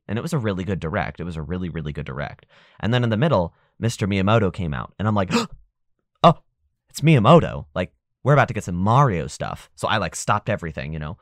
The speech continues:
hold my breath. It's time to see a new Mario game or something. And then he's like, "Hey, everybody, it's me, Miyamoto. I'm here. Uh, I don't have a game to talk about." And instantly I'm like, Uh,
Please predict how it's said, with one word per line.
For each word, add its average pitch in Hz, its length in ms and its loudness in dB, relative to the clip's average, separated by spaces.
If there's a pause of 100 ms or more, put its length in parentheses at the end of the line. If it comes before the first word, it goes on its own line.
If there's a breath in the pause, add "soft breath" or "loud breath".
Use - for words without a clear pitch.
hold 123 200 0
my 113 100 0
breath. 90 320 -2 (140)
It's - 100 -16
time 113 200 -2
to 98 60 -4
see 113 180 -2
a 98 60 0
new 90 120 -2
Mario 85 580 0
game 71 260 -10
or 73 60 -10
something. 71 500 -12 (760)
And 104 160 -2
then 101 120 -2
he's 117 180 -2
like, 104 140 -2
"Hey, 165 200 2
everybody, 107 520 -2
it's - 200 -10
me, 120 240 0
Miyamoto. 87 680 -2 (500)
I'm 107 120 -2
here. 101 460 0 (600)
Uh, 92 600 2
I 107 120 4
don't 123 260 -2
have 117 180 0
a 113 60 0
game 95 340 -2
to 80 80 -6
talk 71 280 -8
about." 76 380 -10 (120)
And 85 140 -6
instantly 90 460 -6
I'm 87 60 -6
like, 85 260 -8
Uh, 87 140 -8